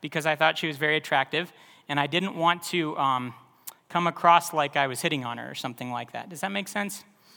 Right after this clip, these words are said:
I wanted to share Christ with her, but I had this, this little insecurity going on, like she's gonna think I'm weird or whatever. Um, so I, I had to recalibrate.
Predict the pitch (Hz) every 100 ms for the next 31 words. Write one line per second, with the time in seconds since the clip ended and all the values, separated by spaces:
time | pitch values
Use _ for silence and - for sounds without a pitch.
0 | - _ 180 285 269 202 - 208 - 202
1 | 202 175 165 147 156 160 170 156 - -
2 | - _ - 170 180 190 214 214 214 208
3 | - 302 226 147 139 131 120 131 139 190
4 | 175 170 156 165 151 143 160 165 165 131
5 | 127 143 151 151 143 - - - - _
6 | - 143 127 113 113 - _ _ _ -
7 | - _ _ - 175 180 - 190 277 285
8 | 220 214 277 370 143 120